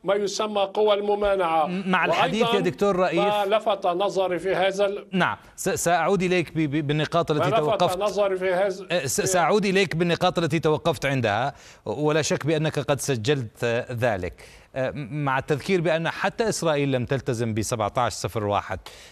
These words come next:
Speaker 2: أه، فقط، أه، للتذكير. أستاذ نظير، ما معنى أن يطلب من الوزراء ألا تتحدثوا؟ أه، ه-، هم يعرفون طبيعة الرد، هم يعرفون عقلية هذه الفصائل،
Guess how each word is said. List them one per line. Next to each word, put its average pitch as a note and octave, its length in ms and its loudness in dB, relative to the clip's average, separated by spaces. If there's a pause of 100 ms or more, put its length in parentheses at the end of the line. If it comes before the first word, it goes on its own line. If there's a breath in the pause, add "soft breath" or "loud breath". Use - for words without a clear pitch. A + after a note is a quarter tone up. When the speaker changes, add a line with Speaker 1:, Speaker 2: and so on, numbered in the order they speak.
(160 loud breath)
Speaker 2:
أه، G2+ 360 -2
فقط، C#3+ 340 -2 (160)
أه، A2 220 -4
للتذكير. A2 1000 -4
أستاذ D#3 280 -2
نظير، D3+ 380 2 (300 loud breath)
ما D3+ 180 0
معنى E3+ 340 0
أن D3 60 -2
يطلب C#3+ 340 0
من B2 140 -2
الوزراء A#2 540 0
ألا A2 220 -2
تتحدثوا؟ F2 680 -8 (640 soft breath)
أه، A2+ 280 -2
ه-، B2 180 -4
هم D3 200 0
يعرفون C#3 580 0
طبيعة B2+ 520 0
الرد، A#2 320 0 (400 loud breath)
هم C3 120 0
يعرفون B2 640 0
عقلية B2 640 0
هذه A2+ 280 0
الفصائل، A#2 680 -2